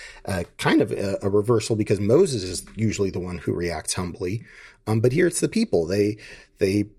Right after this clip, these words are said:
uh, you know, take this rebuke on the, on the chin and then just say, "Okay, what do we gotta do to, to do God's work?"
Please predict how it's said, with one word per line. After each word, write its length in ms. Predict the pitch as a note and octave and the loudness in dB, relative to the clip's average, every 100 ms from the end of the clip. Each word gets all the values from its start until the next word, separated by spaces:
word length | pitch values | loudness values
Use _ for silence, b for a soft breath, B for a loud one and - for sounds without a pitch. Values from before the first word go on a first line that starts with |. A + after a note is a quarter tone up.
| - - - | -20 -20 -10
uh, 140 | - | -6
you 180 | C#3 G#2+ | -2 -2
know, 120 | G2 | -2
take 340 | F2 - A#2+ B2 | -4 0 2 2
this 240 | A#2 - | 0 2
rebuke 380 | A2 G2 A2 A2+ | 0 0 0 2
on 240 | G#2+ G#2 | 0 0
the, 180 | G#2 G#2 | -2 -2
on 200 | G2+ G2+ | -2 0
the 40 | A2+ | 0
chin 320 | - C#3 B2 | 0 2 2
and 140 | A2 | 2
then 80 | G#2+ | 2
just 160 | A#2 - | 2 2
say, 100 | B2+ | 2
"Okay, 240 | - E3+ | 2 2
what 160 | D3+ D#3 | 4 4
do 60 | |
we 100 | F3+ | 2
gotta 240 | F3 G3 E3 | 0 0 0
do 300 | C3+ F#3+ E3 | 2 2 2
to, 320 | - C#3+ C#3+ | 4 4 4
to 140 | - | -2
do 100 | B2 | -2
God's 380 | D3 C#3 D#3 A#2 | 2 2 2 0
work?" 360 | B2+ F3 - | 0 0 -2